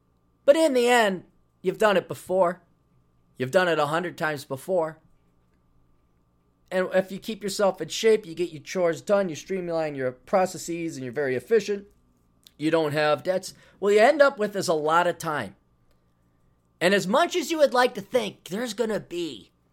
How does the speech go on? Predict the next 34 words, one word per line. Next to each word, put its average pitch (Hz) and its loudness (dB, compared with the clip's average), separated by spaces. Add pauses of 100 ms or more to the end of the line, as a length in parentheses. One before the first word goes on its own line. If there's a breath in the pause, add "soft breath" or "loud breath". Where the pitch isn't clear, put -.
(1200)
a 147 -4
group 196 -2
of 196 -2
people, 160 -6 (400)
there's 196 4
an 208 4
elite 185 4
group 247 -4
of 208 -2
people 196 -4
somewhere 214 2
out 185 4
there 98 -10 (380 soft breath)
who 190 6
are 233 8
in 233 2
the 226 0
exact 240 -2
same 247 -4
situation 196 -4
I 170 -4
am. 104 -6 (260 loud breath)
They 165 2
have 180 0 (160 soft breath)
the 165 -6
freedom. 214 -4 (240 loud breath)
They 151 6
don't 214 2
have 190 -2
children. 202 -4 (140 loud breath)
They 135 -2
don't 196 2
have 196 -4
debt. 202 0